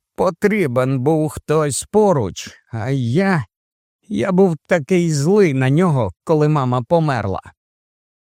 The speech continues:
Дженні не сказала на це нічого, даючи йому самому можливість вибору, продовжувати або ж замовкнути. З іншого кінця площі тим часом виповзла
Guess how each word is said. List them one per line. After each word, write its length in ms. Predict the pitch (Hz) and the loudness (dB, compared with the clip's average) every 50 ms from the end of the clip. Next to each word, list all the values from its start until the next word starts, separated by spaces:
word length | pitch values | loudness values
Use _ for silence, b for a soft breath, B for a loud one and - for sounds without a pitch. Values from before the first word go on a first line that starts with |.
| _ _ _ _ _ _ - | _ _ _ _ _ _ -16
Дженні 720 | 65 76 82 92 98 95 101 147 226 254 254 240 233 233 | -12 -12 -8 -8 -6 -2 0 2 2 4 4 4 4 4
не 200 | 233 226 208 202 | 4 4 2 2
сказала 760 | 180 - - - 156 151 151 135 135 170 190 208 196 180 175 | 0 -2 -2 -2 -2 -2 0 0 0 0 0 2 2 2 2
на 220 | 175 170 147 143 127 | 2 0 0 -2 -4
це 260 | - - - 175 175 | -4 -4 -2 0 0
нічого, 840 | 170 165 165 170 156 - - - 202 175 131 104 95 101 - - - - _ _ _ - | 2 2 0 0 -2 -4 -2 0 0 2 2 0 -2 -6 -8 -10 -14 -20 _ _ _ -10
даючи 580 | 220 180 185 180 170 180 180 170 - - 180 | -2 0 2 2 4 4 2 0 2 0 2
йому 320 | 175 175 180 175 180 180 175 | 2 4 2 2 2 0 0
самому 560 | - - - 175 170 180 190 185 139 101 107 | -2 -2 -2 0 0 0 0 -2 -2 -2 -2
можливість 640 | 117 127 131 110 120 147 147 131 139 139 - - - | -2 -2 -2 -2 0 0 0 0 -2 -4 -4 -6 -4
вибору, 460 | 156 156 143 113 90 95 85 65 - - _ _ _ _ _ _ _ _ | -2 0 0 0 -2 -2 -4 -6 -10 -16 _ _ _ _ _ _ _ _
продовжувати 1120 | - 113 107 101 95 113 156 196 190 165 151 190 190 175 175 156 - 185 180 180 180 160 120 - _ _ _ | -4 -4 -4 -2 -2 -2 -2 0 0 0 0 0 2 2 0 -2 -2 -2 0 0 0 -2 -4 -8 _ _ _
або 340 | - - 147 139 143 156 | -10 -8 -6 -4 -2 -2
ж 120 | 151 135 131 | -2 -2 -2
замовкнути. 1000 | 135 151 143 139 135 117 107 - - - 101 76 71 - - - - - _ _ _ _ _ _ _ _ _ _ _ b b b b b b b b b b - | -2 -2 -2 -2 -2 -4 -6 -8 -10 -12 -12 -12 -12 -14 -18 -20 -20 -20 _ _ _ _ _ _ _ _ _ _ _ b b b b b b b b b b -6
З 180 | 135 123 117 | -4 0 2
іншого 640 | 190 262 277 277 277 220 - - 247 254 247 254 254 | 2 2 2 2 0 0 0 0 2 4 4 4 2
кінця 640 | 202 - - 185 180 175 165 147 - - 131 120 123 - - | 2 0 0 0 0 0 -2 -2 -4 -2 -2 -2 -2 -4 -4
площі 760 | 113 110 139 202 233 233 233 185 - - - 220 233 226 214 - _ | -4 0 2 4 4 4 2 0 -2 -2 0 0 0 0 -2 -4 _
тим 260 | - 127 127 127 113 | -4 -4 -2 -4 -4
часом 680 | - - 220 220 220 196 - - 214 202 202 196 156 | -4 -4 -2 -2 -2 -4 -2 -2 0 0 0 0 -2
виповзла 800 | 113 120 160 196 180 - 190 185 170 175 165 160 175 175 175 175 | -2 0 -2 -2 -2 0 -2 -2 0 -2 -2 0 0 0 0 0